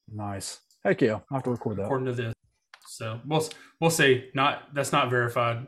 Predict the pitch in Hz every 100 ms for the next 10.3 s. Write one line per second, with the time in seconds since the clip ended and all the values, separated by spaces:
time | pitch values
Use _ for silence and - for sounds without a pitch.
0 | - 123 123 - 123 120 - 120 120 -
1 | _ - 120 - 117 107 - _ _ _
2 | _ _ _ _ _ _ _ - _ _
3 | _ _ _ _ _ - 196 175 135 202
4 | 185 175 180 208 202 165 185 185 185 180
5 | - 170 170 165 160 170 165 156 - _
6 | _ _ _ _ _ _ _ _ _ _
7 | - 165 - 165 147 143 147 147 - 151
8 | 151 139 _ _ _ - 120 117 117 113
9 | 117 110 147 160 - - 131 135 139 151
10 | 143 110